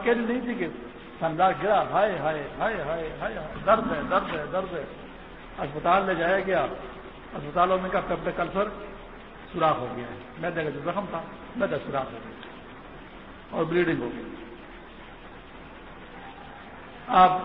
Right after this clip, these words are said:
ایک فریاد، دوسرا فریاد، بیوی نے معلومات کی، کیا بات ہوئی؟ کہا، رائے بن گیا تھا، وہاں سے گالیاں دی ہیں، اور یہ بات بیوی آئی رائے بن، میاں جی کے پاس آئی، اس نے کہا کہ، "اللہ کے لیے بابا جی معاف کریں۔"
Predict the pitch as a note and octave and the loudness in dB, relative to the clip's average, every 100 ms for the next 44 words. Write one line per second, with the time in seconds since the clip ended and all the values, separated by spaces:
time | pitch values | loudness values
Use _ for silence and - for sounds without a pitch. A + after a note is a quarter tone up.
0 | - - - A#3+ F#3+ F3+ F3+ D#3+ E3 F3+ | -2 -6 4 8 10 8 4 6 6 6
1 | G3+ F#3+ D#3+ E3 D#3+ F3+ G#3+ A3 F#3+ E3 | 2 4 6 6 6 0 0 0 2 2
2 | D#3 E3 E3+ E3+ D3+ G3 E3 E3 E3 D#3+ | 4 6 6 4 4 6 8 6 4 0
3 | D#3+ D#3 F3+ E3+ D#3+ D#3 D#3 C#3 D3+ D3 | 2 4 2 0 2 2 2 0 0 -2
4 | C3+ F3+ E3 C#3 C#3 B2 - - - - | 0 0 0 0 -2 -4 -8 -12 -14 -14
5 | - - - - - - - - - - | -16 -16 -16 -16 -16 -18 -18 -18 -16 -16
6 | - - - D#3 D#3 D3+ D#3 E3 C#3+ G#3 | -16 -12 -4 -2 0 4 6 6 4 0
7 | G#3+ F3+ D3 C#3+ C3+ B2 A#2+ A2+ - - | 2 4 6 4 0 -2 -6 -8 -12 -16
8 | - - - - - - - - - - | -16 -16 -16 -16 -16 -16 -18 -16 -16 -16
9 | - - - - G3 F#3 F3+ E3+ E3 D#3 | -16 -16 -10 -2 2 4 2 4 4 6
10 | D#3 E3 D3+ D3 D3 E3+ F#3 F3 D#3+ D3 | 4 2 0 2 2 4 4 4 2 0
11 | D3+ D3 D3 C#3 C3+ C#3 - - | 4 4 2 0 0 2 0 -4